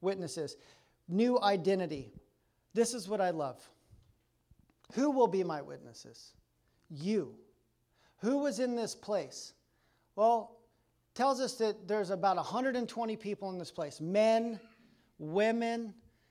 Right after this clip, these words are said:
Is the Holy Spirit pick and choose who he fills? No, he's down to fill anybody who wants to be filled. Who was in this room? People who Jesus saw potential in despite their shortcomings.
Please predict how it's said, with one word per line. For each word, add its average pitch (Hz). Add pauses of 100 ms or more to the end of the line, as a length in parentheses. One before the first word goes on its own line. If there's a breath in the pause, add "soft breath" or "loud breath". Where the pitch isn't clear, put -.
(100)
Is 180
the 196
Holy 233
Spirit 240 (540 loud breath)
pick 247
and 233
choose 247 (120)
who 233
he 226
fills? 240 (380 soft breath)
No, 208
he's 190
down 190
to 190
fill 196
anybody 170
who 156
wants 151
to 151
be 143
filled. - (2500)
Who 277
was 254
in 247
this 226
room? 190 (1500)
People 262
who 214
Jesus 208
saw 196
potential 190
in 196
despite 175
their 165
shortcomings. 170